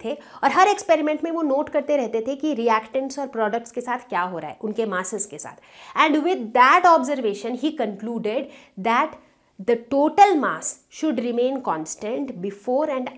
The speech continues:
after the reaction। दूसरा लॉ है law of definite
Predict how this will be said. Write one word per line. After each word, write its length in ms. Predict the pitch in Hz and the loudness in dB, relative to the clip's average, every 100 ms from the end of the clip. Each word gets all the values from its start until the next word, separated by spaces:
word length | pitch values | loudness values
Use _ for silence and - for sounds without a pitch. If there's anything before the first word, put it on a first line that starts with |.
| - | -10
after 400 | 175 - 254 240 254 - 240 | -10 -10 -8 -8 -10 -14 -10
the 160 | 233 | -8
reaction। 500 | 196 - - - - _ _ _ - _ | -8 -12 -18 -20 -20 _ _ _ -20 _
दूसरा 400 | 220 320 349 403 | 2 2 4 6
लॉ 200 | 381 294 269 | 8 8 6
है 220 | 285 349 269 | 4 2 4
law 180 | 233 262 277 311 | 4 6 6 4
of 160 | 339 196 | 4 4
definite 420 | 240 247 294 320 | 2 2 0 -2